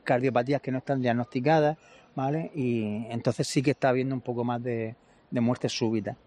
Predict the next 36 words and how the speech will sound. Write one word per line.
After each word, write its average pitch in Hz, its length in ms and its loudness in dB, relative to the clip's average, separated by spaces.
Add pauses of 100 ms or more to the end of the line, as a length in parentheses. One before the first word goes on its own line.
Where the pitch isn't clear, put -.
(380)
que 196 340 2
s-, - 240 -10
podrían 127 380 2
ser, 143 360 2 (200)
eh, 110 420 -8 (540)
salvables 123 520 0
con 117 160 -4
estas 123 160 -2
maniobras. 120 500 -4 (140)
Las 175 160 4
paredes 151 360 2
cardiorrespiratorias, 151 920 4
eh, 139 380 0
sobre 135 400 2
todo, 156 500 4
eh, 127 240 0
si 131 220 -2
va 135 180 6
a 151 40 0
hacer, 143 200 -6
por 135 160 0
ejemplo, 123 400 -2
algún, 123 580 0 (300)
algún 123 240 4
tipo 127 260 2
de 117 60 4
esfuerzo, 110 540 -2 (360)
eh, 98 600 -2 (220)
un 110 100 -4
poco 123 240 0
más 120 160 2
de 120 100 -2
lo 113 120 2
que 104 60 -6
está 113 200 2
acostumbrado, 120 640 0